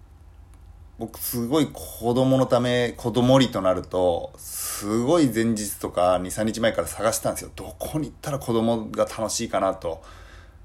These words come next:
なんか珍しいとこ連れて行こうかなとか、いろいろ今あるじゃないですか、そのキッ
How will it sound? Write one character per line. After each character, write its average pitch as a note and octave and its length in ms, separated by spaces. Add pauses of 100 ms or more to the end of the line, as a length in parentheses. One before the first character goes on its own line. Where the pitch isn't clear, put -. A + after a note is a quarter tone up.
(240)
な G#2+ 140
ん A2+ 60
か A2 100
珍 G#2 260
し - 100
い G#2+ 40
と - 80
こ F#2+ 100
連 G2+ 160
れ - 0
て G#2 120
行 - 60
こ G2+ 60
う F2+ 40
か F#2+ 100
な F2+ 100
と F2 120
か、 F2 420 (520)
い G#2+ 60
ろ B2 140
い - 20
ろ D3+ 80
今 D#3 320
あ D#3+ 60
る G#3 80
じ G#3+ 60
ゃ - 20
な A2+ 80
い - 20
で F2+ 60
す - 40
か、 F2+ 100
そ G2 100
の F2+ 80
キ G2 140
ッ - 40